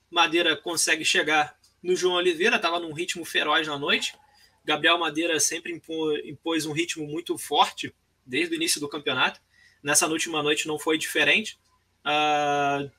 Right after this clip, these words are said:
o Caio ali acabou pegando uma puniçãozinha, mas vida que segue. Ah, depois de uma certa volta aqui, exatamente aqui, o Madeira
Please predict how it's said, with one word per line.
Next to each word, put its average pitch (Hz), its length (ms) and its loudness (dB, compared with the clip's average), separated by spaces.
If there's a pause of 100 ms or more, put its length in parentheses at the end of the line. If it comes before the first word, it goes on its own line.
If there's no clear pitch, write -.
o - 80 -14
Caio 165 260 8
ali 160 100 2
acabou 156 240 -2
pegando 147 240 -2
uma 147 100 -4
puniçãozinha, 214 760 -4 (760)
mas 175 380 2
vida 165 240 -2
que 185 100 -8
segue. - 320 -2 (640)
Ah, 147 300 2
depois 170 320 0
de 185 60 -4
uma 180 100 2
certa 175 340 2
volta 156 520 -4 (360)
aqui, - 480 -6 (760)
exatamente 131 420 -6
aqui, 135 200 -8
o - 20 -6
Madeira 160 500 2